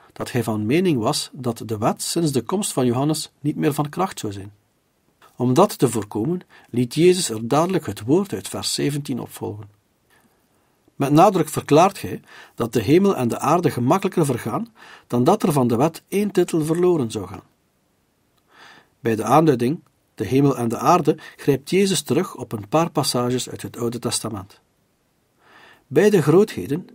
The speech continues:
hemel en aarde, zijn het toonbeeld van onwankelbaarheid. Toch zullen zij eerder voorbijgaan dan dat er één titel van de wet ongeldig zou worden.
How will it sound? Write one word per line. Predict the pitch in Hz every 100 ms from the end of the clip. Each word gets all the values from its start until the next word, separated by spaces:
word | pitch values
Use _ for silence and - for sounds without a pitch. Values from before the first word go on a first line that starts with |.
| -
hemel | - 113 147 123
en | 113
aarde, | 143 175 131 110 - - -
zijn | - 147
het | 127 -
toonbeeld | 202 220 202 208 196
van | 147 143
onwankelbaarheid. | 160 151 170 165 107 98 90 - - _ _ _ _ _ _ _ _ _ _ _ _ _
Toch | - 160 - _
zullen | - 117 113
zij | 104 95
eerder | - 139 143 110
voorbijgaan | 104 98 113 175 123 127 170 - -
dan | 120
dat | 123 120
er | 117
één | - 214 214
titel | 202 196 175
van | 131
de | 110
wet | 104 143 147
ongeldig | - 170 147 165 147 113
zou | - 104
worden. | 101 101 101